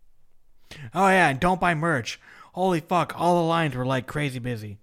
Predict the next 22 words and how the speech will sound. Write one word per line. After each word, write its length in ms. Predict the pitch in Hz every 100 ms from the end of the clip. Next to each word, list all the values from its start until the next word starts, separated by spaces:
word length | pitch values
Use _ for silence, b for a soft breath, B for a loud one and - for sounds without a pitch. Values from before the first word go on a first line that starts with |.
| _ _ _ _ _ _ _ _ _ _ _ _ _ _ _ b b
Of 80 | b
course, 200 | 170 156
now 100 | 170
that 120 | 156
online 460 | 147 156 143 147 131
is 120 | 107
a 60 | 110
thing, 400 | 117 110 107 101 B B 175 160
I 40 | 143
don't 100 | 139
know 60 |
why 180 | 131 131
you'd 180 | 127 104
buy 160 | 113
stuff. 480 | 107 127 113 98 - _ _ B B 185 190
Although 240 | 165 185 180
they 140 | 185
had, 260 | 175 180 170
like, 300 | 151 135 - B B B
Charlotte-specific 920 | - 170 156 151 135 - - 147 127
shirts, 500 | - 131 110 104 -
uh, 160 | 113